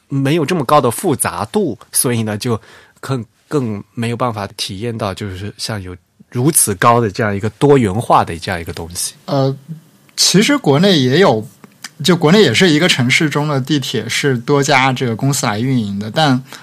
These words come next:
Speaker 2: 呃，不得不承认，就是他们在设计上的这个趋同性还是比较强一点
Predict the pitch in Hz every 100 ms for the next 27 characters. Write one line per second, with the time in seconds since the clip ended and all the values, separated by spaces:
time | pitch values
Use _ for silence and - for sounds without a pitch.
0 | - _ _ - 113 107 - 156 _ 196
1 | 151 165 160 131 139 156 - 196 196 165
2 | - 185 139 147 131 120 131 135 - 202
3 | 131 135 196 147 113 110 151 135 120 147
4 | 123 101 - - 98 113 117 107